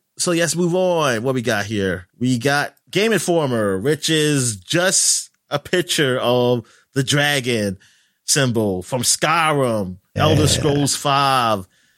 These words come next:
Speaker 2: Faux rah.
Speaker 1: I mean, this is, like,
Speaker 2: Rah, rah.
Speaker 1: one of the
Speaker 2: Faux
Speaker 1: most
Speaker 2: rah.
Speaker 1: anticipated games, man.
Speaker 2: Uh-huh.
Speaker 1: Uh, and it is, like, one of the best-selling games. I mean, this game has been on everything since it came out.
Speaker 2: Everything.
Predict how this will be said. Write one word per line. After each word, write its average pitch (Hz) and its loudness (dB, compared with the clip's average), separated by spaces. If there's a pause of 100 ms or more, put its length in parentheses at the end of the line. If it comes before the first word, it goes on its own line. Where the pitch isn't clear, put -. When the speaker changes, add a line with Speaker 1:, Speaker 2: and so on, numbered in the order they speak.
Speaker 2:
Faux 104 4
rah. 101 8
Speaker 1:
I 95 6
mean, 92 2
this 143 4
is, 127 0
like, 135 2
Speaker 2:
Rah, 98 4
rah. 95 4
Speaker 1:
one - 4
of 135 0
the 135 2
Speaker 2:
Faux 110 4
Speaker 1:
most 147 4 (180)
Speaker 2:
rah. - -16
Speaker 1:
anticipated 147 0
games, 135 0
man. 110 0
Speaker 2:
Uh-huh. 120 4 (120)
Speaker 1:
Uh, 117 0
and 123 0
it 147 0
is, 135 -2
like, 135 -2
one 135 0
of 139 0
the 135 0
best-selling 123 0
games. 104 0
I 104 0
mean, 104 2
this 104 -2
game 117 0
has 110 -4
been 110 -2 (180)
on 123 -2
everything 143 -2
since 135 0
it 127 -6
came 120 0
out. 101 -4 (180)
Speaker 2:
Everything. 95 0